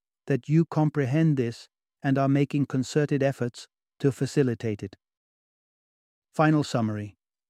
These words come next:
The primary takeaway from this book: angel investors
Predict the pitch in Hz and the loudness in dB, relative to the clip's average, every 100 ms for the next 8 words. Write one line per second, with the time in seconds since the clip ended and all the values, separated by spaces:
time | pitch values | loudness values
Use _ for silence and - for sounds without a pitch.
0 | _ _ _ _ _ _ _ _ _ _ | _ _ _ _ _ _ _ _ _ _
1 | _ _ _ _ _ - 180 214 240 247 | _ _ _ _ _ -6 0 2 6 4
2 | 226 170 156 156 151 143 147 143 143 - | 4 2 4 4 2 2 2 2 0 -2
3 | 107 90 - _ _ _ _ _ _ _ | -6 -6 -20 _ _ _ _ _ _ _
4 | _ _ 180 202 214 214 190 160 156 - | _ _ 2 4 6 6 4 4 0 0
5 | 156 156 | 0 0